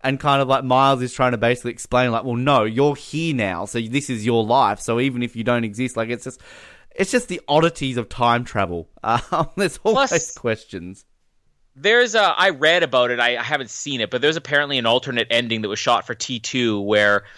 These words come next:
Speaker 2: uh, it flashed forward to the future and John Connor's an adult and Sarah's like, "Judgment Day never happened." But the problem is, is that if they stop Judgment Day, John Connor ceases to exist 'cause he only exists because of the war in the future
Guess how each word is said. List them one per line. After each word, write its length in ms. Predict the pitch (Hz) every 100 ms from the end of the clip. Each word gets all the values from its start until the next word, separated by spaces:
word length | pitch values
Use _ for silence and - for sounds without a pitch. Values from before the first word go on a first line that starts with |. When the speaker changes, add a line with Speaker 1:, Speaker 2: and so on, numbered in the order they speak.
| - - _
Speaker 2:
uh, 200 | 104 101 113
it 80 |
flashed 380 | - 123 120 -
forward 180 | 123 123
to 60 | 110
the 80 | 113
future 400 | - 120 120 113
and 100 | 98
John 280 | 117 107
Connor's 360 | 104 113 110 110
an 100 | 110
adult 420 | 95 117 107 107
and 120 | 117 104
Sarah's 340 | 110 104 104
like, 100 | 104
"Judgment 300 | 90 107 104
Day 100 | 107
never 160 | 104 95
happened." 360 | 95 98 110 104 - _ _ _
But 140 | 190 196
the 60 |
problem 460 | - 247 302 320 175
is, 180 | 160 151
is 120 | 139
that 120 | 156
if 160 | 202 -
they 160 | 302 294
stop 440 | - 208 170 -
Judgment 440 | - 123 127 196
Day, 160 | 226 240
John 320 | 156 180 269
Connor 380 | - 190 196 139
ceases 380 | - 131 - 117
to 120 | 127
exist 420 | 113 101 101 73
'cause 160 | - 160
he 120 | 247
only 200 | 339 320
exists 440 | - - - - - - - - -
because 540 | 175 - 226 294 262
of 160 | 226 180
the 80 |
war 240 | 180 165 185
in 60 |
the 80 | 160
future 560 | - 202 208 123 110